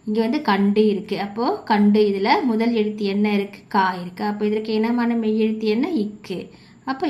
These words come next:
இக்கு சேர்த்து எழுத வேண்டும். அவன் வரைந்த ஓவியத்தை கண்டு வியந்தேன்.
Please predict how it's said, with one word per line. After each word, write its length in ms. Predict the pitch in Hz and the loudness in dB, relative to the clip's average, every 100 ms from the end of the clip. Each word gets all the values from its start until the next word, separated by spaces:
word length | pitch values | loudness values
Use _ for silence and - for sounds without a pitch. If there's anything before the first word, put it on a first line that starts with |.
| 233 | -2
இக்கு 180 | - 220 | -4 -4
சேர்த்து 280 | 196 202 - 508 - - - | -4 -4 -6 -6 -8 -18 -4
எழுத 160 | 202 196 175 | -2 -2 -6
வேண்டும். 340 | 170 170 180 - - - - _ 220 | -8 -10 -10 -14 -20 -20 -20 _ 0
அவன் 220 | 240 359 254 202 | 2 0 -2 0
வரைந்த 360 | 196 214 233 277 202 202 | 2 2 0 -2 -2 -2
ஓவியத்தை 560 | 208 214 202 202 359 - - - | 0 0 -2 -2 -4 -4 -10 -6
கண்டு 420 | 208 180 175 190 381 - - _ - 196 | -4 -4 -4 -4 -4 -8 -18 _ -16 -4
வியந்தேன். 640 | 196 185 175 180 202 196 | -4 -4 -8 -4 -2 -2